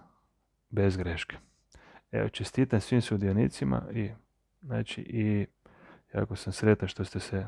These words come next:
natjecati, natjecali u ovoliko velikom broju. Znači, osam više nego zadnji put i nadam se da ćete se opet natjecati i možete slobodno malo podijeliti ovaj video i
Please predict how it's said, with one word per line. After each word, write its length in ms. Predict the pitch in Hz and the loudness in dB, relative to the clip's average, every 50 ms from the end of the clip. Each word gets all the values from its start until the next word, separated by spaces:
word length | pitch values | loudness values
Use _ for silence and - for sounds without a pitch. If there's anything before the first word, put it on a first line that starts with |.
| 107 120 | -6 -8
natjecati, 680 | 131 113 95 - - 117 107 - - 101 - - 110 - _ - | -6 -6 -4 0 0 0 0 0 -2 -8 -8 -8 -10 -10 _ -4
natjecali 760 | 113 107 101 - - 113 113 110 - - 101 101 101 101 - - - _ _ _ _ _ _ - | -2 -2 -2 0 2 2 2 2 4 2 4 4 4 4 2 0 -6 _ _ _ _ _ _ -8
u 140 | - 107 104 | -4 -2 0
ovoliko 600 | 104 107 107 104 101 107 113 113 - - 104 98 - _ _ _ - | 2 4 4 4 4 4 2 2 0 -2 -4 -6 -6 _ _ _ -4
velikom 380 | 110 107 107 101 - - 95 98 | 0 0 0 0 0 -4 -4 2
broju. 320 | 107 117 131 156 156 - - _ _ _ _ _ _ _ _ _ - - - - - - _ _ _ _ - | 6 6 8 8 6 4 0 _ _ _ _ _ _ _ _ _ -20 -20 -20 -20 -20 -20 _ _ _ _ -6
Znači, 420 | - - 110 113 - - - - - | -2 0 0 2 2 0 0 0 2
osam 380 | 131 123 127 120 - 120 110 107 | 4 4 4 6 6 6 6 8
više 280 | 117 120 113 - - | 8 8 6 6 4
nego 200 | 110 104 101 101 | 4 6 6 6
zadnji 320 | 98 113 113 117 110 101 95 | 8 8 8 8 8 6 4
put 420 | - - 156 165 156 - - - - _ - | 2 2 4 4 4 2 0 -10 -18 _ -6
i 360 | - 117 113 113 110 110 104 - _ _ - | -2 0 2 2 2 0 -2 -4 _ _ 0
nadam 240 | 117 117 113 113 | 2 4 4 2
se 140 | - - 110 | 0 0 0
da 100 | 104 107 | 0 0
ćete 240 | 98 - - - 101 | 0 -2 -4 -6 -6
se 160 | - - 110 | -2 0 0
opet 240 | 107 - - 101 - | 2 2 0 -2 -2
natjecati 720 | 104 95 - - 113 117 117 - 117 - - - 107 107 - - _ _ _ - | -2 -4 0 2 2 2 2 2 -2 -2 -2 -2 -4 -4 -4 -8 _ _ _ -8
i 100 | 107 101 | -6 -2
možete 420 | 101 104 107 107 104 - - 110 | 0 2 2 2 2 0 -2 -8
slobodno 420 | - - - 104 101 95 95 98 | -8 -2 0 0 0 0 0 0
malo 340 | 98 101 101 101 98 92 95 - _ _ _ _ _ _ _ _ _ _ _ _ _ _ _ _ - - - - - - - - - - - _ _ _ _ _ _ _ _ _ _ _ _ - | 2 2 4 4 4 2 -2 -6 _ _ _ _ _ _ _ _ _ _ _ _ _ _ _ _ -20 -20 -20 -20 -20 -20 -20 -20 -20 -20 -20 _ _ _ _ _ _ _ _ _ _ _ _ 0
podijeliti 540 | - 110 98 107 104 104 98 92 - - 95 | 2 4 8 8 10 10 10 8 4 2 2
ovaj 140 | 95 92 92 | 2 2 4
video 500 | 92 107 123 120 113 113 104 101 98 - | 4 6 6 6 8 8 6 6 6 4
i 460 | - - 101 101 98 98 95 95 | 0 0 2 2 4 4 2 2